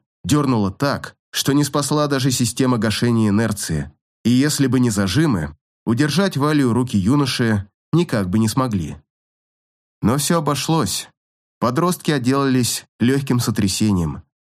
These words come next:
Из положительного Валя прекратила дико верещать. Её Варгот блокировал звуки,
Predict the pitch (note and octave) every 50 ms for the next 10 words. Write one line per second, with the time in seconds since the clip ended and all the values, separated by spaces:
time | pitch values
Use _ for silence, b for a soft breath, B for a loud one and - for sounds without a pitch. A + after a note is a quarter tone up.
0 | _ - A2+ A2 - - G2+ F#2 F2 - - D#3 C#3+ - C3+ C3 C3 B2+ B2 A#2+
1 | A2+ G#2+ G2+ - _ _ _ _ _ _ - E2+ F#2+ C#3 F3 F#3+ F#3 F#3 F3+ -
2 | D#3+ - - G2+ F2+ F2+ - C3 C3 G#2+ F2+ D#2 A2 A#2 - A#2 F#2+ G2+ F#2+ F2+
3 | - - - D#2 C#2 C#2 - - - _ _ _ _ _ _ _ _ _ _ _
4 | _ _ - B2 C3 C3+ D3 C#3+ A#2+ G#2+ G2+ F2 F#2 C#3+ E3 D#3+ G2+ E2 G2+ G#2+
5 | A2 - - D#3 D#3+ D3 D3+ D3+ C3+ B2+ C#3 F3 F3+ B2 - - D#2+ - -